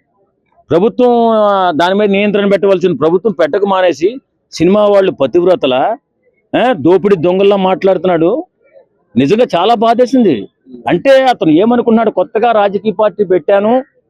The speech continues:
ఏదో రకంగా కాంట్రవర్సీ చేసి నా రాజకీయ పార్టీని పైకి తేవాలనే ఆలోచనతో పతివ్రతలా ఇదా అని మాట్లాడదు. అంటే రాజకీయ నాయకులు పతివ్రతలా? కజ-, ఏ, ఇవాళ ఉన్న పరిస్థితిలో వందల కోట్ల రూపాయలు ఎలా వస్తున్నాయి వీళ్ళందరికీ?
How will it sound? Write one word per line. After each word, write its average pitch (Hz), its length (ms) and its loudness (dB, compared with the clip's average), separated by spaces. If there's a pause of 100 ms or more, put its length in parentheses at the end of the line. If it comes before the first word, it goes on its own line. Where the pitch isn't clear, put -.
(1120)
ఏదో 233 360 4
రకంగా 226 560 0 (320)
కాంట్రవర్సీ 226 640 0
చేసి 220 360 0
నా 202 140 0
రాజకీయ 196 360 0
పార్టీని 180 340 -2
పైకి 196 300 -2
తేవాలనే 208 500 0
ఆలోచనతో 196 600 0 (260)
పతివ్రతలా 202 600 0
ఇదా 196 240 0
అని 196 120 -2
మాట్లాడదు. 170 440 -2 (220)
అంటే 147 180 2
రాజకీయ 170 380 0
నాయకులు 208 280 0
పతివ్రతలా? 175 800 -2 (1800)
కజ-, 156 420 2
ఏ, 269 180 2
ఇవాళ 170 500 2
ఉన్న 240 200 0
పరిస్థితిలో 202 560 -2
వందల 196 380 0
కోట్ల 226 280 -2
రూపాయలు 220 400 0
ఎలా 185 160 2
వస్తున్నాయి 214 400 0
వీళ్ళందరికీ? 208 640 0